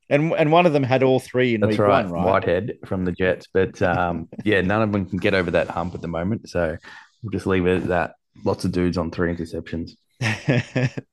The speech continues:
Speaker 1: The, uh, the power rank. It's been a couple of weeks since we did the power ranks. We did it last following week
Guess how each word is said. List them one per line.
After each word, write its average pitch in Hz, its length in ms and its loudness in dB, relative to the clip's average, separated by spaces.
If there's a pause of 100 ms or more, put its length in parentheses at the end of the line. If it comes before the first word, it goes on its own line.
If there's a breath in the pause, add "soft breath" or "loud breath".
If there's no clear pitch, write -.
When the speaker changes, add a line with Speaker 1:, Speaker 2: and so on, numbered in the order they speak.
(120)
Speaker 1:
The, 139 240 6
uh, 143 220 8
the 135 120 -4
power 165 300 6
rank. 110 200 0
It's 131 120 -6
been 233 120 0
a - 40 0
couple 170 200 0
of 156 40 2
weeks 147 160 0
since 143 100 -6
we 131 80 2
did 107 80 -4
the 95 100 -14
power 92 140 0
ranks. 87 240 -6
We 131 80 0
did 151 160 4
it 120 60 2
last 117 540 0 (380 soft breath)
following 110 760 0 (200)
week 101 380 -6